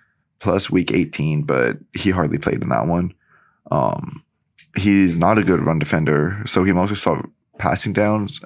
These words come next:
and he did have a nice season, though, with forty-three pressures and six sacks, despite the limited action.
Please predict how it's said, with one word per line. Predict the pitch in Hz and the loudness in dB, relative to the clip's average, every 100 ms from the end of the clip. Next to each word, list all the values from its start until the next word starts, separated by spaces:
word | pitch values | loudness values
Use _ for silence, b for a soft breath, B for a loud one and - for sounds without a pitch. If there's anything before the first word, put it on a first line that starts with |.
| _ | _
and | 90 87 82 | -2 0 0
he | 101 | 2
did | 95 120 | 2 2
have | 123 | 0
a | 98 | 2
nice | 85 - | 0 2
season, | 87 80 | 0 2
though, | - | -2
with | - - | -2 -4
forty-three | - - - - | -4 -2 -2 -2
pressures | - 78 80 71 | -2 -2 -2 -6
and | - - - | -8 -8 -6
six | - 175 - | -4 -4 -2
sacks, | - - - - | -2 -2 -8 -10
despite | - - - | -8 -6 -6
the | 62 | -6
limited | 64 - - | -6 -4 -6
action. | - - - | -6 -8 -12